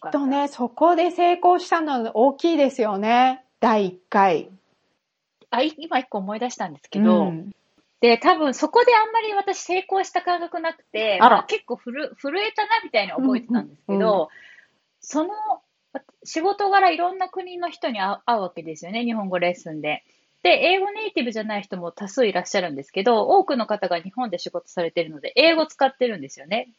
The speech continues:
Speaker 1: まあ、第二言語として。で、ある会社の、あのー、営業部長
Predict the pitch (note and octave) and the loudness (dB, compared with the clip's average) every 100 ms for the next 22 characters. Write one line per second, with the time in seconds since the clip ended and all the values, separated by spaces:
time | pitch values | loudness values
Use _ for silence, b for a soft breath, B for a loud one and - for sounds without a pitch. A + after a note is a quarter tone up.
0 | _ G3+ E3+ F#3+ F3+ F3 E3 F3+ D#3 - | _ -4 2 2 2 -6 -4 -4 -6 -14
1 | - _ C3 - b b b _ D#4+ D4 | -18 _ -16 -16 b b b _ 2 4
2 | F3 - _ _ _ _ _ _ _ _ | 2 -4 _ _ _ _ _ _ _ _
3 | - G4 F#4+ C4+ - A#3 G#3+ G#3+ G#3+ A3 | 0 2 2 -2 -4 -6 -6 -6 -8 -6
4 | C4 B3+ E3+ - - F3 E3 D3+ D3 D3+ | -4 -2 -4 -8 -14 -16 -14 -12 -10 -10
5 | D3 D3 - _ _ _ - D#4 E4+ E4+ | -10 -12 -16 _ _ _ 0 2 2 2
6 | E4+ D4+ D#4+ - D3 - | 0 -2 -6 -6 -6 -10